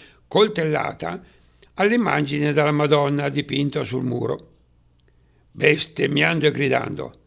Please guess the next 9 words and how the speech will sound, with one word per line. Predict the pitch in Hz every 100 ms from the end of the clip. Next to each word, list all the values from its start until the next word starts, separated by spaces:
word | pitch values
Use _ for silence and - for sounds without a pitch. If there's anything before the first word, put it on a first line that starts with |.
| _ -
"Toh, | 160 190 165 120 - -
prendi!", | 202 220 165 156 135 117 - _ _ _ _ _ -
come | - 180
se | -
Maria | 180 190 185 143
Santissima | 165 180 - 156 131 - -
c'entrasse | - 127 147 - - - 147
in | 135
qualcosa | 165 160 - 151 147 143